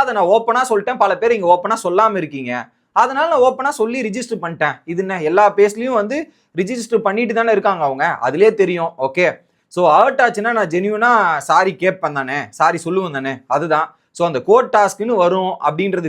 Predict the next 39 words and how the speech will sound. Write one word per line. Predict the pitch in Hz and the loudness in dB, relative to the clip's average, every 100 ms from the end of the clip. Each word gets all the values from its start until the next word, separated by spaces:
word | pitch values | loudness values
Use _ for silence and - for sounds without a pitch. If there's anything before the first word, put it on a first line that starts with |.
| 143 | -4
தெரியுமா | 165 180 139 | -2 -2 -2
அவளுக்கு? | 113 107 135 123 120 | -4 -6 -6 -6 -4
இதுல | 135 160 | 0 2
வேற | 202 | 2
அவ | 165 | 0
சொல்றா, | 170 180 - - _ _ - 143 | -2 -2 -2 -6 _ _ -2 -2
அப்போ | - 143 196 240 147 | 0 4 4 4 0
ஜெனியூனா | 175 208 226 196 | -4 0 2 4
ஹர்ட் | 208 208 180 | 4 2 -2
ஆச்சு | - 170 127 | -2 -6 -6
அப்படின்றது | 139 180 165 147 139 | -6 -6 -6 -4 -2
பாத்தீங்கன்னா | 131 151 214 | -2 -2 2
அவ | 160 | 2
அப்பயே | - 214 214 | 2 0 2
சாரி | 185 196 | 2 0
கேட்டிருக்க | 175 165 160 | -2 -6 -8
வேண்டியதானே? | 160 160 185 262 _ _ - | -6 -6 -8 -10 _ _ -6
அப்ப | 135 165 | -4 -4
நான் | 151 170 | -2 0
சாரி | 196 202 | 0 0
கேட்டேன்ல, | 175 156 143 107 | -4 -4 -4 -4
அப்பயே | 135 - 220 | -2 2 2
நீ | 196 165 | 2 -2
ஒழுங்கா | 196 220 175 | 0 2 0
கேட்கலன்னு | 165 156 165 160 | -2 -2 -4 -4
சொல்லியிருக்க | 175 185 147 | -2 -2 -2
வேண்டியதானே? | 127 123 123 - 113 | -8 -10 -12 -12 -8
அப்ப | - 165 | -4 0
சொல்லாம | 180 196 220 190 208 247 _ _ 175 | 2 4 2 2 -4 -6 _ _ -10
இப்ப | 180 208 | 2 4
எடுத்துன்னு | 208 247 | 4 2
வந்து | 226 170 | 0 0
அவ | - | 2
ப்ளே | 226 254 | 2 2
பண்றான்னா | 185 156 135 185 | -2 -2 -2 -2
அதுக்கான | 214 185 151 - | -2 -2 -2 2
காரணம் | 170 214 185 135 | 2 2 -4 -8
என்ன? | 110 101 _ _ - | -10 -14 _ _ -6
அவ | 120 151 | 0 2